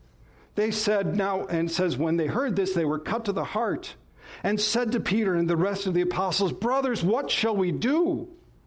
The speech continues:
And Peter said to them, 'Repent and be baptized,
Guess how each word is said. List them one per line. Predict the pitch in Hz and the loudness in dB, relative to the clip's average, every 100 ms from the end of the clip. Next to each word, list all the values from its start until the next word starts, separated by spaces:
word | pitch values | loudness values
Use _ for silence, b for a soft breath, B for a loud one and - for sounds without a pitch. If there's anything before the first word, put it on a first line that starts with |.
| - _ _ _ _ _ _ - _ 107 | -20 _ _ _ _ _ _ -20 _ -12
And | - | -4
Peter | 151 170 | 0 0
said | - 165 139 | 0 0 0
to | 131 | 0
them, | 135 127 110 - - _ _ - - - - - | 0 0 -2 -10 -20 _ _ -20 -20 -20 -18 -8
'Repent | 110 - 156 170 175 - - | -8 -6 -4 -2 -4 -10 -8
and | 107 | -4
be | 113 | -4
baptized, | - - 135 123 - - 92 85 - | -6 -6 -4 -6 -6 -6 -6 -8 -14